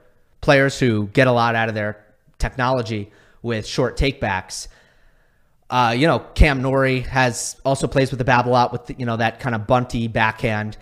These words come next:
And then you have Adrian Mannarino, who plays with the Pure Drive, just like Vukic.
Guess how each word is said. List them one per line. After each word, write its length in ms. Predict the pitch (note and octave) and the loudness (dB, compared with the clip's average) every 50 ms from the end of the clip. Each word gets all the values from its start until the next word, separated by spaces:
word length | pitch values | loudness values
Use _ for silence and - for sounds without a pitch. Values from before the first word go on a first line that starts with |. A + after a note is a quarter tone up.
| - - _ _ - | -20 -20 _ _ -4
And 80 | C#3 D3+ | -2 0
then 100 | D#3 D#3 | 0 0
you 100 | D#3+ D3 | 0 2
have 360 | D#3 D3 C#3 C#3 C3+ B2 C3+ - | 2 2 2 2 0 -2 -2 -4
Adrian 320 | C#3+ C#3 B2 C3+ B2+ A2+ | -4 -2 0 -2 -2 -2
Mannarino, 560 | A2+ A2 G#2 G#2 A2 A#2 B2+ A#2+ G#2 F#2+ F#2+ | -2 -2 -2 -2 -2 -2 -2 -4 -4 -4 -4
who 240 | G2+ B2 B2 A#2 A2 - | -4 -2 -2 -2 -4 -6
plays 300 | - - A#2+ A2 G#2 G#2 | -4 -2 -2 -2 -2 -4
with 120 | G#2+ - | -8 -10
the 60 | - | -10
Pure 240 | - - C#3 B2+ A#2+ | -6 -4 -2 -2 -2
Drive, 440 | G#2+ B2 A2 G2+ G2+ G2 F#2+ - - | -2 -2 0 0 -2 -2 -6 -10 -8
just 260 | - B2+ A#2 - - | -6 -6 -6 -4 -4
like 200 | A#2 G#2 G2 - | -6 -6 -6 -6
Vukic. 580 | A2+ A#2+ A2+ - - F2+ - - - - - | -6 -6 -6 -6 -12 -16 -16 -16 -18 -18 -18